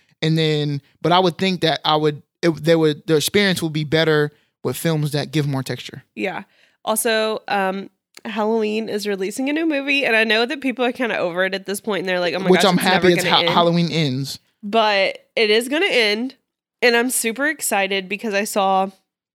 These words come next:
Speaker 2: a clip, and Laurie Strode is wearing the same outfit she was wearing in the first Halloween.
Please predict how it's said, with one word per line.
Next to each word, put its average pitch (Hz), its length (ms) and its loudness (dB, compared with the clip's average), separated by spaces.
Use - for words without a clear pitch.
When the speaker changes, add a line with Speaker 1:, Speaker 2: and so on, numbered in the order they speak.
Speaker 2:
a 208 120 0
clip, 202 560 -2
and 185 460 -2
Laurie 185 420 -2
Strode 208 1040 2
is 208 680 0
wearing 190 640 -4
the 196 100 -6
same 185 800 -4
outfit 180 500 -4
she - 140 -10
was 185 200 -10
wearing 165 460 -6
in 180 220 -10
the 175 80 -8
first 165 520 -10
Halloween. - 720 -10